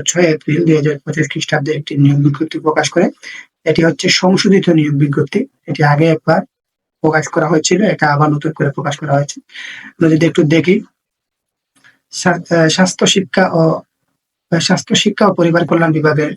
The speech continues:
রাজস্ব খাতভুক্ত শূন্য পদ সময়ে সরাসরি নিয়োগের লক্ষ্যে পদের পার্শ্বে বর্ণিত শর্তে বাংলাদেশের প্রকৃত নাগরিকদের নিকট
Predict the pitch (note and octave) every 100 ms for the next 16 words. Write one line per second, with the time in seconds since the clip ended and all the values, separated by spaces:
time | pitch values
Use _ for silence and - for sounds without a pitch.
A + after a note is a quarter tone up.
0 | - D#3 D3+ D#3 - F#3 E3 C#3+ D3+ -
1 | E3+ E3+ G3 G3 F#3+ E3 D3 D#3+ D3 D3+
2 | F3 F#3 F#3+ E3+ D#3 D3 D3 C#3 D3+ C#3+
3 | C#3 F3+ - - - - _ _ - F3
4 | F#3+ F#3+ F3 - E3+ D#3 D3+ C#3+ - F3
5 | - G3 D#3+ D3 D3 D#3 - D#3+ E3 E3+
6 | E3 D3 D#3 D3 E3 D#3 D#3 D#3